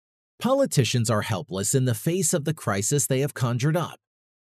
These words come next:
They cannot recommend any way out except more inflation, or as they call it now, reflation. Economic life is to be cranked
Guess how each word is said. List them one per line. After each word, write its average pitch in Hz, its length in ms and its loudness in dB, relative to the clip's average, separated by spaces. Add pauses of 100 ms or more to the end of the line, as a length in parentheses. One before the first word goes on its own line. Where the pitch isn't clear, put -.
(120)
They 208 120 6
cannot 254 440 -2
recommend 127 560 0 (120)
any 185 300 0
way 160 220 0
out 117 220 0
except - 480 -4
more 95 200 -2
inflation, 175 640 0
or 143 180 0
as 139 180 0
they 139 140 2
call 190 280 2
it 156 60 -4
now, 156 500 2
reflation. 147 800 -2 (840)
Economic 156 520 0
life 92 320 -2
is 135 180 2
to 127 100 2
be 107 300 0
cranked 160 520 -2